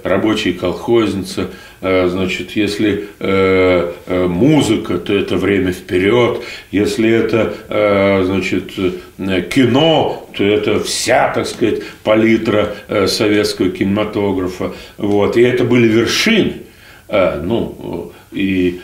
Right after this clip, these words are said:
э, теперь, э, ситуация какая? Э, значит, надо позвать людей, э, в будущее, э, э, позвать его,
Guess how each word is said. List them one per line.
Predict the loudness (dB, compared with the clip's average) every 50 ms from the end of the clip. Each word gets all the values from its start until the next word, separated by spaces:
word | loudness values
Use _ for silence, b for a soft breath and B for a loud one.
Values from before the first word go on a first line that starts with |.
| -16 -12
э, | -8 -4 -2 0 0 0 0 0 0 0 0 0 0 0 0 0 0 -2 -2 -4
теперь, | -6 -6 -4 0 2 2 4 4 2 0 -4 -6 -14 -10
э, | -6 -4 -2 0 0 2 2 2 2 2 2 2 2 2 2 2 2 2 0 -2 -4 -6
ситуация | -8 -12 -8 -2 -2 0 0 0 -2 -2
какая? | 0 0 -2 0 0 0 0 0 -2 -4 B B B B B B B B
Э, | -6 -4 -4 -4
значит, | -4 -4 -4 -4 -6 -4
надо | -2 0 0 2 2 0
позвать | 0 2 0 0 2 2 2 4 4 4 2 0 2
людей, | 2 2 2 2 2 2 2 4 4 2 0 B B B B B B -8
э, | -4 -2 0 2 2
в | 0 0 2 4
будущее, | 4 4 4 2 0 -2 -2 -4 -6 -6 -8 -8 -10 B B B B B B B -2 2
э, | 4
э, | 4 6 6 6 6 6 6 6 6 4 4 2 2 0 0 0 -2 -2 0
позвать | 0 0 0 2 2 4 4 4 4 2
его, | 0 2 4 4 4 4 4 2 -2